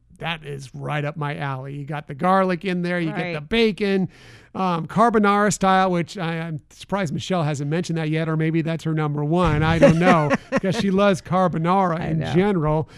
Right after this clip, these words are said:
Speaker 1: So you throw it and make it kind of a mac and cheese to kind of have it more accessible for most people.
Speaker 2: Right.
Speaker 1: And this is one that calls out to me for sure.
Speaker 2: So yeah, that one almost made my list. And you're right. I love carbonara. It's one of my m-, most favorite styles of having pasta.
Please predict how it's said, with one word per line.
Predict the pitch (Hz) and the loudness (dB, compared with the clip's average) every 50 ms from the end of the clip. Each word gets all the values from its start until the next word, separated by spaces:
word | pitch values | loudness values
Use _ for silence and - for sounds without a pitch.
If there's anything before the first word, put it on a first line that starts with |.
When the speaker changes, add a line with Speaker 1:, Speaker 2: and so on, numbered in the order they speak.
| - - - - | -20 -20 -14 -8
Speaker 1:
So | - 185 | -4 -2
you | 175 165 | -2 -2
throw | - - 196 202 196 | 0 0 0 2 2
it | 185 170 | 2 0
and | 160 170 | 0 0
make | 175 170 - | 0 -2 -2
it | 165 | -4
kind | - 175 170 165 | -4 -2 -2 -2
of | 170 | -2
a | 160 | -2
mac | 156 165 165 165 151 - | -2 -2 -2 -2 -2 -2
and | 160 151 131 | -4 -6 -6
cheese | - - 220 220 208 202 190 185 165 - | -6 -6 -4 -4 -2 -2 -2 -2 -2 -4
to | 151 | -6
kind | - 156 160 156 | -6 -6 -4 -4
of | 147 143 147 | -6 -6 -8
have | 147 139 151 151 | -8 -8 -8 -8
it | 165 165 | -8 -6
more | 165 156 160 160 151 | -6 -6 -6 -6 -8
accessible | 147 - - 180 180 - - 170 170 175 147 | -8 -6 -6 -4 -4 -4 -6 -6 -8 -8 -8
for | - 165 156 | -8 -8 -8
most | 156 151 156 - - | -6 -6 -8 -8 -8
people. | - 151 143 127 - 151 151 | -8 -8 -8 -8 -8 -8 -6
Speaker 2:
Right. | 170 160 156 147 151 156 | -4 -2 -2 -4 -4 -6
Speaker 1:
And | 151 151 147 | -8 -6 -6
this | 165 175 160 - - | -6 -6 -6 -8 -8
is | 202 170 147 143 | -10 -8 -8 -8
one | 156 165 165 160 | -8 -8 -8 -8
that | 151 147 151 | -10 -12 -14
calls | - - 143 139 165 147 | -12 -12 -12 -10 -10 -10
out | 151 147 151 147 | -10 -10 -12 -12
to | - 143 | -12 -12
me | 147 147 | -10 -12
for | - - 143 | -12 -12 -16
sure. | - - - 165 151 135 - - - - | -16 -12 -12 -12 -12 -12 -14 -18 -14 -8
Speaker 2:
So | - 262 | -2 -2
yeah, | 262 254 240 202 202 | 0 2 2 2 2
that | 214 285 311 | 2 0 0
one | 311 330 294 247 _ _ - | 0 -2 -6 -6 _ _ -2
almost | 185 180 185 190 190 175 160 143 147 - - | 0 2 2 2 0 0 -2 -4 -4 -6 -6
made | 143 139 135 - | -8 -8 -8 -8
my | 135 127 127 | -10 -12 -12
list. | - - 87 - - - - | -12 -14 -14 -14 -14 -14 -12
And | - 165 165 196 | -10 -8 -4 -2
you're | 208 208 196 | -2 -2 -2
right. | 165 165 135 104 - - - | -2 -4 -6 -6 -8 -10 -8
I | - 170 170 170 170 170 175 175 | -4 -2 -2 0 0 -2 -2 -2
love | 170 170 170 170 165 160 156 151 151 151 - - | -2 -4 -4 -2 -2 0 0 0 0 -2 -4 -6
carbonara. | - 170 147 139 160 143 139 139 135 135 131 131 127 | -6 -4 -4 -2 -2 -2 -2 -2 -2 -2 -4 -4 -6
It's | 117 - - | -8 -8 -8
one | 147 147 143 | -8 -6 -6
of | 143 | -6
my | 139 135 135 | -6 -6 -6
m-, | 135 139 139 - _ _ _ - | -6 -6 -8 -12 _ _ _ -12
most | 143 135 135 - - - _ - | -10 -10 -10 -10 -14 -14 _ -4
favorite | - 151 147 143 156 143 135 - - | -2 0 -2 -2 -4 -6 -10 -10 -12
styles | - - - 131 127 123 123 135 - 135 | -16 -10 -8 -6 -6 -4 -6 -8 -8 -8
of | 131 | -8
having | 160 135 127 135 139 | -8 -8 -8 -8 -6
pasta. | - - 139 120 117 127 - - - 135 117 | -6 -6 -6 -6 -8 -8 -10 -8 -10 -10 -10